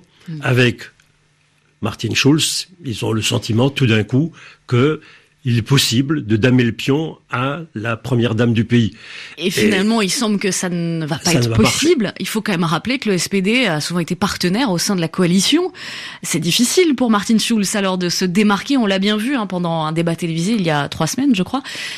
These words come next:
Speaker 1: Euh, il a eu du mal à se démarquer aussi d'Angela Merkel. Ils sont trop liés, leurs politiques sont trop liées. On avait du mal à lire justement, euh,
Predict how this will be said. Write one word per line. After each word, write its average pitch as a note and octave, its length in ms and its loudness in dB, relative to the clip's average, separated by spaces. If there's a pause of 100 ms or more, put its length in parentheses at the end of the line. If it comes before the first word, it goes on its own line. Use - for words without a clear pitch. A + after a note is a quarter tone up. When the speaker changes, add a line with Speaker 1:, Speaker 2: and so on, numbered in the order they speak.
(200)
Speaker 1:
Euh, - 40 0
il F3+ 140 2
a G3+ 40 6
eu F#3+ 80 4
du F#3 100 6
mal D4 220 6
à G#3+ 60 4
se - 120 0
démarquer F#3+ 540 2
aussi D3+ 200 -2
d'Angela D#3 360 0
Merkel. D#3+ 340 0
Ils G3+ 80 4
sont A#3+ 160 4
trop - 220 2
liés, A#3+ 400 6
leurs G3+ 140 -4
politiques G#3+ 360 -4
sont G#3+ 140 -2
trop G#3+ 160 -2
liées. G3 320 0 (260)
On G#3 80 6
avait A3+ 140 6
du A3+ 100 4
mal B3 160 6
à A3 80 2
lire A3 300 2
justement, G3 600 -2
euh, E3+ 140 -2